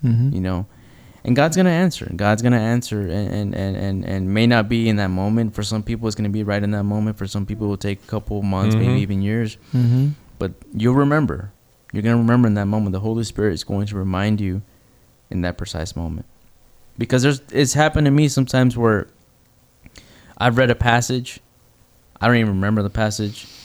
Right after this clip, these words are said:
Speaker 2: but in that moment, the Spirit brings it to me, like, if it's right, like how I'm looking at
Speaker 1: Mm-hmm.
Speaker 2: Josue, it's right there.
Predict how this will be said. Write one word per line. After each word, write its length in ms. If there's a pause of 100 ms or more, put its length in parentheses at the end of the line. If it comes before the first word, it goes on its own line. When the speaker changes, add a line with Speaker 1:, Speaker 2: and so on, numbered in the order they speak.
(140)
Speaker 2:
but 120
in 140
that 140
moment, 580
the 80
Spirit 360
brings 220
it 80
to 80
me, 100
like, 200
if 120
it's 260
right, 260
like 160
how 120
I'm 80
looking 240
at 80
Speaker 1:
Mm-hmm. 240
Speaker 2:
Josue, 200 (320)
it's 180
right 240
there. 260